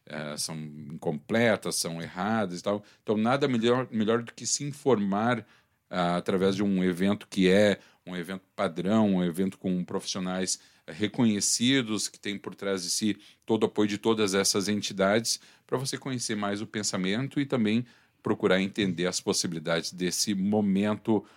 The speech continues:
Rodrigo e Cissa, muito obrigado pela participação de vocês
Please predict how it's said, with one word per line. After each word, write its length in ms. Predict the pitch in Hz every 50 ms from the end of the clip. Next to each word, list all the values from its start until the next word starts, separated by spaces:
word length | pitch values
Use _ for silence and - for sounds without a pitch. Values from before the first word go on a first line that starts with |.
| _ _ _
Rodrigo 680 | - 113 113 104 87 98 101 104 107 101 104 113 113 -
e 140 | - 107 110
Cissa, 840 | - - - - - 117 120 117 - - - - 123 117 120 117 117 - - - - _ - - _ _ _ _ _ _ _ _ _ _ - - - _ _ _ _ _ _ _ _ -
muito 200 | 117 117 113 131
obrigado 520 | 113 107 104 98 104 113 113 113 110 101
pela 200 | 95 - 107 104
participação 680 | 104 - 110 101 98 - - 110 101 - - 107 101 104
de 140 | 95 92 104
vocês 920 | 101 98 104 98 - - 127 123 135 143 147 135 - - - - - -